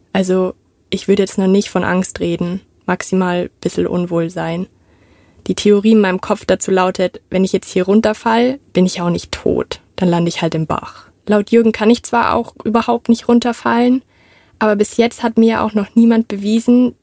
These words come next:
dass ich nicht doch irgendwie eines Tages aus Versehen kopfüber aus meinem Klettergurt rausfallen kann. Deshalb bin ich da skeptisch.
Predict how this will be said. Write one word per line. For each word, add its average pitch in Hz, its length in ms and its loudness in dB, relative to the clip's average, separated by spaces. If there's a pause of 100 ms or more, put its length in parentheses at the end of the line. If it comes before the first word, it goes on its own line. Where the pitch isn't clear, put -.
(160)
dass 208 240 -2
ich 208 200 0
nicht 214 300 2
doch 247 360 0
irgendwie 240 680 2
eines 226 360 2
Tages 226 600 -2
aus 220 280 0
Versehen 214 540 0
kopfüber 220 600 -2
aus 208 120 -6
meinem 208 180 0
Klettergurt 208 500 -2
rausfallen 180 540 -2
kann. 185 320 -10 (880)
Deshalb 220 300 2
bin 233 140 6
ich 233 140 4
da 202 400 0
skeptisch. - 840 -6